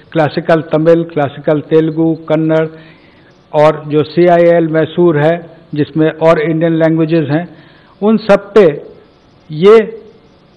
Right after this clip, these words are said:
जोर दिया जाएगा कि जो scientific और literature है जो अलग-अलग भाषाओं का है उसको हम लोग आगे लाएं और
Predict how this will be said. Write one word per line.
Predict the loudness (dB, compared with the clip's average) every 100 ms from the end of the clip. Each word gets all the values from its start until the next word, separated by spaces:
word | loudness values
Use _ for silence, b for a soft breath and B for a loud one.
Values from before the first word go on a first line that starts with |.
| _
जोर | 0 4 4
दिया | 4 4 4
जाएगा | 4 4 4 2 -2 -6 -20 _ _ _
कि | -2 0 -2 -6 -20 -20 _ _ -2
जो | 2
scientific | 2 2 2 2 0 2 2 2
और | 2 4
literature | 2 0 0 0 2 2
है | 2 -2 -4 -10 -20 _ -4
जो | 0
अलग-अलग | 0 2 2 4 2 0
भाषाओं | 0 0 0 -2
का | 0 -2
है | -2 -6 -12 -18 -6
उसको | -6 0 2
हम | 2 2
लोग | 2 0 -2 -4
आगे | 0 0
लाएं | 2 2 -2 -10 B B B _ 4
और | 4 2 -14